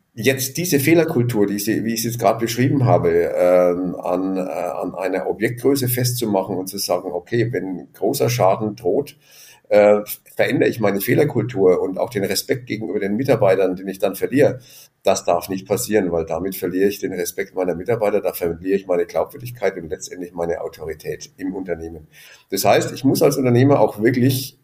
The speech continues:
äh, vorne dran stehen. Ich muss sagen, okay, ich stehe letztendlich, äh, als Inhaber dieses Unternehmens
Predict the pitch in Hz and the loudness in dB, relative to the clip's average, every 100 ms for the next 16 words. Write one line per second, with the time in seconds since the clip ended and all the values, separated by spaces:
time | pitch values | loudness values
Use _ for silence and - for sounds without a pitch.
0 | _ - 110 110 110 - - - 104 123 | _ 2 6 8 6 -2 -16 -2 2 4
1 | 147 - 110 135 120 123 - - - _ | 4 2 0 0 0 0 -2 -6 -20 _
2 | _ _ - - 113 123 113 117 123 - | _ _ -18 -2 2 4 4 4 2 -2
3 | - 113 160 95 - 117 120 - 120 117 | 2 2 2 0 -6 -8 -6 -2 2 4
4 | 127 - - 110 123 139 127 123 - - | 2 2 -2 0 2 0 -2 -4 -6 0
5 | 98 107 104 - 95 113 131 - - - | 4 6 4 4 4 4 2 -2 -4 -8
6 | - 120 131 113 110 117 113 113 - 117 | 0 2 4 4 4 4 4 2 -2 0
7 | 123 120 113 110 101 107 123 123 | 0 0 0 0 2 2 4 2